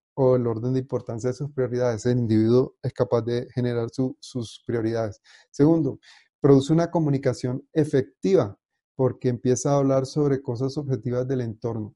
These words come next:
Tercero, obtiene disciplina, que es un valor muy importante del cual muchos adolecen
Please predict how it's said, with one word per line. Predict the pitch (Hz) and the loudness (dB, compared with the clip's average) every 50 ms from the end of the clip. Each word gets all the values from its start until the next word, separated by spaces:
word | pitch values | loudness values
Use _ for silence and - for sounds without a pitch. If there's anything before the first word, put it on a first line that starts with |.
| _ - | _ 0
Tercero, | 139 135 135 - - 156 151 127 107 - - _ _ _ _ _ | 0 0 0 2 2 4 4 2 0 -2 -10 _ _ _ _ _
obtiene | - 135 135 - - 127 120 120 123 127 | -2 -2 -2 0 0 0 0 0 0 0
disciplina, | 131 135 - - 127 - - 131 151 165 165 139 113 98 - | -2 -2 -2 -4 -6 -4 0 0 2 2 2 -2 -4 -6 -8
que | - 120 | -6 -6
es | 113 - - | -6 -6 -4
un | 135 135 131 | -4 -2 0
valor | 135 131 131 127 127 | 0 2 2 0 0
muy | 131 135 139 | 0 -2 -2
importante | 143 135 139 127 113 - - 117 117 117 131 131 135 - | -2 -4 -4 -4 -6 -6 -6 -8 -10 -8 -8 -10 -10 -8
del | 143 131 123 107 | -4 -4 -4 -4
cual | - - 113 117 120 | -4 -6 -4 -4 -4
muchos | 123 117 - 139 135 | -4 -6 -4 -4 -2
adolecen | 131 123 117 110 110 110 107 - 131 135 131 | -2 -2 -2 -2 -6 -6 -8 -10 -10 -10 -10